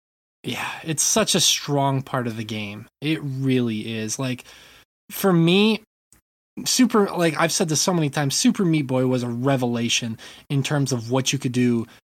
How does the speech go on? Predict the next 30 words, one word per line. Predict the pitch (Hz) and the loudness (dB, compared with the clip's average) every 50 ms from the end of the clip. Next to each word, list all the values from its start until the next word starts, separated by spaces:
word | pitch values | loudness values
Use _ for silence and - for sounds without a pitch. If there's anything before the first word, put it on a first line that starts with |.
| _ _ | _ _
mechanically | - 131 127 - 143 127 120 120 - 127 117 107 | -6 -6 -4 -2 -2 -2 -2 -2 -4 -6 -4 -4
speaking | - - - - 110 - - 107 107 | -4 -4 -4 -8 -8 -8 -8 -8 -8
in | 107 101 104 | -6 -8 -8
that | 101 101 101 | -8 -10 -10
game. | - 104 104 101 98 101 104 | -12 -12 -12 -10 -10 -10 -8
Like, | 120 120 120 117 | -6 -6 -6 -4
just | - - - - - - | -4 -2 -2 -2 -4 -4
the | - 139 | -6 -8
precise | - - - 156 - - - - 156 151 160 156 - - - - - - - - - - - - _ _ _ _ _ | -6 -6 -4 0 0 2 2 2 2 2 2 2 2 2 2 0 -2 -6 -16 -20 -20 -20 -20 -20 _ _ _ _ _
ability | - 135 123 151 151 156 151 147 139 139 131 123 | -8 -4 0 2 2 4 4 4 4 2 2 2
to | 123 | 2
stop | 117 - - - - 147 135 127 123 - _ _ | 2 2 2 2 2 0 0 0 -2 -4 _ _
places, | - - 135 120 - - 113 104 - - | -8 -6 -4 -4 -2 -4 -4 -4 -6 -4
to | - | -2
stick | - - - 175 156 - | -2 0 0 -2 -2 -2
to | - 156 | -4 -2
the | 135 131 | 0 0
walls, | 120 117 120 120 117 117 117 - - | 0 0 0 0 -2 -2 -4 -6 -6
to | - 127 | -4 -2
make | 123 127 131 - | -2 -2 -2 -4
these | - 135 123 117 113 - | -4 -6 -6 -6 -8 -6
jumps, | - - 151 139 135 127 131 - - | -2 0 0 2 0 0 -4 -6 -6
to | - 120 | -6 -6
do | 113 127 131 127 | -4 -2 -2 0
these | 123 120 113 | -2 -2 -4
double | - - 185 165 147 143 | 0 2 2 2 4 2
jumps, | 123 - 123 120 - - | 0 -2 -4 -6 -6 -4
all | 170 175 175 | -2 0 0
this | 165 143 - | 0 0 0
stuff. | - 156 127 - | 0 -2 -2 -2